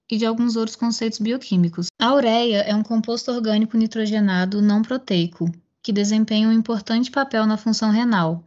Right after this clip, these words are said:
O seu aspecto é sólido, branco e cristalino. Apesar de ter sido descoberta em mil setecentos e setenta e três, foi somente durante a Primeira Guerra Mundial,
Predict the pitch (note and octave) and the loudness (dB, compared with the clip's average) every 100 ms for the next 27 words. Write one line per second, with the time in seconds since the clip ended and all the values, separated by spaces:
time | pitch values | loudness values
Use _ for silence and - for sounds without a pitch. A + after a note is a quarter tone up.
0 | _ _ _ _ _ _ A3 A3 A#3 B3 | _ _ _ _ _ _ -4 -2 -2 -2
1 | - A3+ A3+ A3 - - - G#3 - G#3 | -2 -2 -2 -4 -10 -8 -2 -2 0 0
2 | G3 G#3 G#3+ B3 B3 G#3+ G3+ G3+ G3+ G#3 | 2 0 0 -2 -4 -4 0 2 2 0
3 | B3 - _ A3+ A3 G#3 - A#3+ A3 E3+ | -6 -10 _ -6 -6 -10 -6 -2 2 4
4 | E3+ F3+ - _ _ _ _ _ _ _ | 2 0 -8 _ _ _ _ _ _ _
5 | A#3 A#3+ A#3 A#3+ C4 - C#4+ B3+ A3 G#3+ | -2 0 0 0 -2 -4 -6 -4 -4 -4
6 | - G#3 G3+ G3 G3 G#3 G3+ A3+ B3 A#3+ | -4 -2 0 -2 0 2 2 2 0 -4
7 | A3+ A3 G#3 G3+ G#3 G3+ G#3+ A3 G#3 F#3+ | -4 -2 0 0 -2 -2 0 0 -4 -2
8 | G3 G#3+ G3+ - _ _ - A#3 A#3+ A#3 | 0 0 -4 -12 _ _ -4 -2 0 2
9 | A#3+ B3 C4 B3 A#3 A#3 A#3 A3 G#3+ A#3+ | 2 0 -2 0 0 -4 0 0 2 0
10 | A#3 A3+ A3 G#3+ G3+ F#3+ F3+ G3+ | 0 2 4 4 2 2 2 0